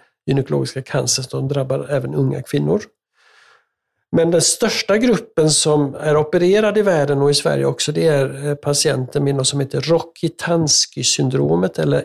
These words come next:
M R K H-syndromet. Maja Rokitansky-Hyster, och det är kvinnor som är helt normalt, genetiskt normala, utseendemässigt normala, men de saknar då livmodern och den övre delen av vagina på grund av att det har inte utvecklats, eh,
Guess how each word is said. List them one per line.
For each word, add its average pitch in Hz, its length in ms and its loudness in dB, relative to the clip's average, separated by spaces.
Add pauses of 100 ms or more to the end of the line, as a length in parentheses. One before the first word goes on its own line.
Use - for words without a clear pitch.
(160)
M 180 380 0 (100)
R 143 360 -2 (260)
K 139 240 0
H-syndromet. 156 920 -2 (540)
Maja 165 300 4
Rokitansky-Hyster, 151 1120 -2
och 147 100 0
det 160 140 2
är 147 80 2
kvinnor 143 400 -2
som 143 240 -2
är 143 140 0 (180)
helt 202 180 0
normalt, 175 500 2 (120)
genetiskt 180 440 2
normala, 160 680 2
utseendemässigt 156 1000 0
normala, 151 420 4
men 147 100 2
de 151 140 2
saknar 160 800 0
då 135 240 2
livmodern 131 920 2
och 139 220 -6
den 139 140 0
övre 131 440 0
delen 135 320 -2
av 127 100 -4
vagina 139 500 0
på 147 120 -6
grund 135 220 0
av 135 100 -2
att 139 100 -8
det 143 100 -2
har 135 140 0
inte 147 280 -2
utvecklats, - 1000 -4
eh, 73 260 -6